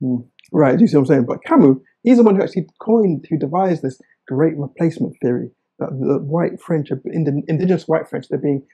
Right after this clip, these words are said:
Speaker 2: replaced by,
Speaker 1: Mm.
Speaker 2: by Afri-, by black Africans and Arabs, and effectively Mu-, Muslims, you see what I'm saying? Uh, another homosexual hom-, writer, another sort of homocon.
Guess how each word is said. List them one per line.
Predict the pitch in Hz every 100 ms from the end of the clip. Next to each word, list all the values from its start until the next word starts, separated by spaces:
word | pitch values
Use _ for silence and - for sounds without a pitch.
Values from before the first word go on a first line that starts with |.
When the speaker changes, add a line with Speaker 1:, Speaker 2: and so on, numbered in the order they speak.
| _
Speaker 2:
replaced | 139 - - 165 117 - -
by, | 135 131
Speaker 1:
Mm. | 131 120 117 -
Speaker 2:
by | 139 -
Afri-, | 156 - 180 -
by | 135
black | 175 147 -
Africans | - 123 120 123 123 117
and | 131 -
Arabs, | 147 135 160 123 - _ -
and | 139 156 160
effectively | 143 156 139 135 135 135
Mu-, | 151 156
Muslims, | 151 147 - 117 110 - _ _ _
you | -
see | -
what | -
I'm |
saying? | - 123 113 _ _ _ - _ _ _ _ _ _
Uh, | 147 139 -
another | 175 151
homosexual | 127 127 120 - - 123 127
hom-, | - 131 185
writer, | 139 - 147 -
another | 156 143 135 131
sort | - -
of |
homocon. | 147 139 123 - 117